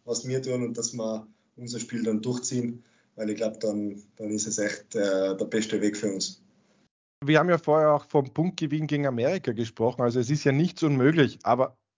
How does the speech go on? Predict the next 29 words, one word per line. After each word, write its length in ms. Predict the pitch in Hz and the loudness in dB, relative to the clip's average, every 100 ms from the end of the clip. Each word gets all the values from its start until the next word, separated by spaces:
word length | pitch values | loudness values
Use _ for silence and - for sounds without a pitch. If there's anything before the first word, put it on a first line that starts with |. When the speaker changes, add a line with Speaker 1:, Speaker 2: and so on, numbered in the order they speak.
| _ | _
Speaker 2:
unterscheidet 760 | - 156 156 - 135 147 214 208 | -4 4 4 4 2 4 2 2
man 160 | 190 | 0
schon 420 | 160 147 185 240 - | 4 4 4 0 -6
zu, 400 | - 196 196 165 | 0 4 4 6
äh, 300 | 170 170 170 | 8 8 6
zwischen 420 | 185 165 185 160 - _ _ _ _ _ | 0 0 -2 -4 -10 _ _ _ _ _
schlagbaren 840 | - 143 135 202 - 190 196 208 196 | 2 4 4 2 2 4 4 0 -2
Gegnern 420 | 175 190 202 196 | 2 2 0 -2
beziehungsweise, 960 | 175 156 - 175 165 160 151 143 160 151 _ _ _ | -4 -10 -4 -4 -2 2 2 4 2 2 _ _ _
äh, 380 | - 131 131 139 139 | 2 6 8 6 2
Muss-Sieg, 1040 | 143 147 220 254 - _ - 185 202 196 147 | -2 2 4 2 -6 _ -6 0 0 0 0
wenn 160 | 160 | 0
du 180 | 165 170 | 2 0
den 160 | 170 156 | 0 -2
Klassenerhalt 760 | 143 151 - 156 147 156 151 | 0 0 -2 -2 2 2 2
schaffen 440 | - 143 - 156 | 2 0 0 -2
willst 420 | 147 175 196 - - | 0 0 -2 -6 -10
und 320 | - 151 147 | -2 -2 0
einfach 320 | 127 147 151 | -2 0 -2
diesen 280 | 165 151 147 | 0 -2 0
Partien 420 | 143 - 156 165 | -2 0 0 0
gegen, 340 | 147 143 151 | 0 2 2
äh, 220 | 147 139 139 | 4 4 4
sogenannte 520 | 147 143 139 135 127 | 0 0 0 4 4
Eishockey-Großmächte 1500 | 131 151 143 143 135 - _ _ 127 147 160 143 156 - 156 | 4 2 2 4 2 -4 _ _ 4 6 4 2 0 2 4
oder 140 | 139 | 4
manchmal 340 | 135 135 143 135 | 2 0 0 0
auch 100 | 143 | -2
Übermächte? 840 | 143 160 147 151 - 196 262 180 | 0 2 2 -2 0 0 2 -6